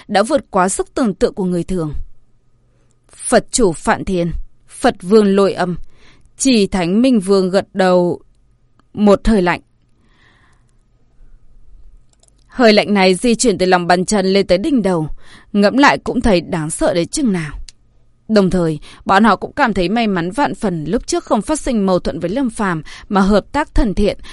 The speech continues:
dùng tuyệt học Phật môn đổi lục tý lô Phật thần. Một trận chiến bây giờ khiến bọn họ loáng thoáng cảm nhận được Lâm Phàm chính là người mạnh nhất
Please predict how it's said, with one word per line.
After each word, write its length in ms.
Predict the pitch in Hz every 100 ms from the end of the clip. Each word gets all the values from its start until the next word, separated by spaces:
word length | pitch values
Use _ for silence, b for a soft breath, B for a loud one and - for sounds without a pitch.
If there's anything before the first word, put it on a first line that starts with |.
| B
dùng 260 | - 208 202
tuyệt 300 | - 202 -
học 120 | 202
Phật 260 | - - -
môn 300 | 208 202 214
đổi 180 | 214 170
lục 260 | 175 -
tý 180 | 190 175
lô 180 | 233 285
Phật 240 | - -
thần. 180 | - 165 - - b b b b b
Một 160 | 233 208
trận 240 | - -
chiến 300 | - 202 196
bây 160 | 247 240
giờ 280 | 190 196 180
khiến 280 | - 185
bọn 180 | 233 240
họ 120 | 220 -
loáng 300 | 185 175 196
thoáng 260 | 208 165
cảm 280 | - 285 220
nhận 220 | 196 -
được 180 | 202 180 _ _
Lâm 240 | 220 202
Phàm 320 | 190 214 180 160
chính 320 | - 180 240
là 60 |
người 180 | 311 262
mạnh 200 | 185 -
nhất 160 | 269